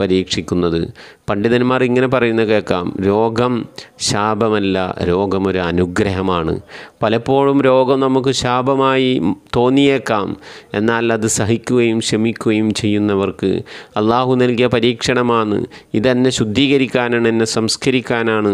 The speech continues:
എൻ്റെ ആത്മാവിൻ്റെ ചൈതന്യത്തെ, എൻ്റെ ആത്മാവിൻ്റെ പ്രഭയെ അങ്ങേയറ്റം ഉയർത്താൻ വേണ്ടിയാണ്, എൻ്റെ ദറജയെ ഉയർത്താൻ വേണ്ടിയാണ്, എന്നെ എങ്ങനെയെങ്കിലും രക്ഷപ്പെടുത്താൻ വേണ്ടിയാണ്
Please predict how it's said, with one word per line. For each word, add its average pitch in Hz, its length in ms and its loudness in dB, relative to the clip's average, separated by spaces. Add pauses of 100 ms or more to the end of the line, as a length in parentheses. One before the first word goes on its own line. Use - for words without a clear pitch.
(380)
എൻ്റെ 104 320 0
ആത്മാവിൻ്റെ 113 800 0
ചൈതന്യത്തെ, 113 840 0 (360)
എൻ്റെ 110 280 0
ആത്മാവിൻ്റെ 113 760 0 (120)
പ്രഭയെ 117 520 2 (360)
അങ്ങേയറ്റം 120 760 2 (100)
ഉയർത്താൻ 131 600 2
വേണ്ടിയാണ്, 101 580 0 (340)
എൻ്റെ 107 240 2
ദറജയെ 113 680 2
ഉയർത്താൻ 131 640 0
വേണ്ടിയാണ്, 98 560 0 (340)
എന്നെ 107 280 2
എങ്ങനെയെങ്കിലും 113 580 0
രക്ഷപ്പെടുത്താൻ 135 720 0
വേണ്ടിയാണ് 110 560 2